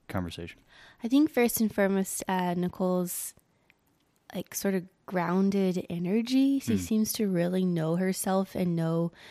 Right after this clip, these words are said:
Speaker 2: um, what is true for her, uh, very, very well.
Speaker 1: Yeah. And,
Speaker 2: Yeah.
Speaker 1: and, and communicate it in a way that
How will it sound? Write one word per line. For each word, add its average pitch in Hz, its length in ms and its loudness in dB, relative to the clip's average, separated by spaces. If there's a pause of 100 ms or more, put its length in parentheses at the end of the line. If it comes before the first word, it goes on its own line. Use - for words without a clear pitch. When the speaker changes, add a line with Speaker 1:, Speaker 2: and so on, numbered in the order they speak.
(240)
Speaker 2:
um, 170 800 0
what 180 200 2
is 170 200 0
true 190 480 4
for 214 240 4
her, 240 340 4 (560)
uh, 175 220 0 (200)
very, 180 400 0
very 175 460 -2
well. 190 400 -2 (180)
Speaker 1:
Yeah. 117 260 0 (340)
And, 110 180 2
Speaker 2:
Yeah. 107 60 0
Speaker 1:
and, 113 180 2
and 110 320 0
communicate 117 540 2
it 92 100 -4
in 98 100 -4
a 92 80 -2
way 92 360 -2 (240)
that 90 220 -2